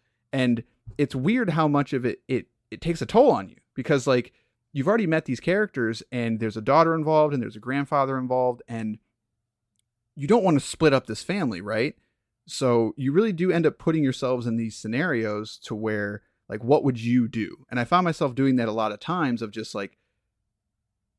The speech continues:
of, of putting myself in that character, which is something I never really did with Walking Dead because it was, it's always a licensed franchise. And, you know, like,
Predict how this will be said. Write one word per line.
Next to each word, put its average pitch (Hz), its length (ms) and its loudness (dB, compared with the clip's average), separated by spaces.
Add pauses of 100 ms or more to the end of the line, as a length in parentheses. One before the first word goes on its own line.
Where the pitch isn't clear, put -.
of, 113 400 -6
of 107 240 -8
putting 160 260 0
myself 135 360 0
in 123 60 0
that 110 180 -6
character, 120 600 -2 (240)
which 143 120 0
is 143 60 -6
something 226 220 0
I 160 60 4
never 160 280 0
really 151 220 2
did 131 340 0
with 113 180 -2
Walking 107 380 -8
Dead - 300 -16 (120)
because 131 300 -4
it 135 100 4
was, 127 160 -4
it's - 180 -4
always 151 280 0
a 127 200 0
licensed 113 600 -2
franchise. 151 720 -4 (540)
And, 123 160 -4
you 120 60 0
know, 117 100 0
like, 113 220 -2